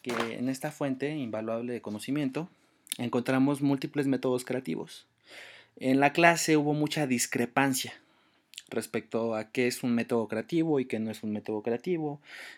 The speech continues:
y el profesor expuso a algunas personas para que dieran unos ejemplos, y, pues, prácticamente todos estábamos perdidos. Fue hasta entonces que nos sugirió, eh, tomar nuestro libro y checar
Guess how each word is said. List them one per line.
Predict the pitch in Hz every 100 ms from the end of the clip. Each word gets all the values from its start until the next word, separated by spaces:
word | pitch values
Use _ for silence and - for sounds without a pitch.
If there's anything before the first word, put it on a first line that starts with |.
| -
y |
el | -
profesor | 110 110 120 120
expuso | - 117 -
a |
algunas | 110 110 -
personas | 135 - 165 147 139
para | - 101
que | -
dieran | 107 104 107
unos | 107 127
ejemplos, | 131 160 135 139 - - - - -
y, | 127 123
pues, | - -
prácticamente | - 151 - 156 135 131 135
todos | 139 127 123
estábamos | 123 - 113 107 101
perdidos. | - 92 95 95 - - _ _
Fue | 127 - 160
hasta | 165
entonces | 185 175 165 151 135 131
que | 117
nos | 107 107
sugirió, | 107 - 131 131 135 131 - _ - - - _ -
eh, | 107 107 104 104 -
tomar | 113 117 123
nuestro | 127 - 151
libro | 165 147 135 135 131 -
y | 120 110 110 107 - _ _ _ _ _ _ _ _ -
checar | 170 160 175 165 165